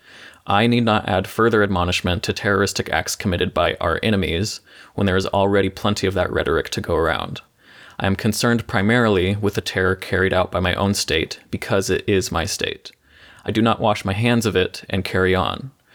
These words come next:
We all share a collective responsibility for the crimes of our empire. Additionally, I focus on the crimes of my state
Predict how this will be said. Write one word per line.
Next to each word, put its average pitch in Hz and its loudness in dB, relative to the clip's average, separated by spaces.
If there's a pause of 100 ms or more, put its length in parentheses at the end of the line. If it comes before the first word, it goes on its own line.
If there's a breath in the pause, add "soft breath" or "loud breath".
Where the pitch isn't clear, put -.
(240 loud breath)
We 101 2
all 113 4
share 95 0
a 98 -2
collective 95 -2
responsibility 98 -2
for - -4
the - -2
crimes 90 -2
of 107 -2
our 92 0
empire. 92 -2 (960 loud breath)
Additionally, 110 2 (240)
I 95 0
focus 104 -2
on 92 0
the 92 -2
crimes - -4
of 98 -4
my 78 -2
state - -2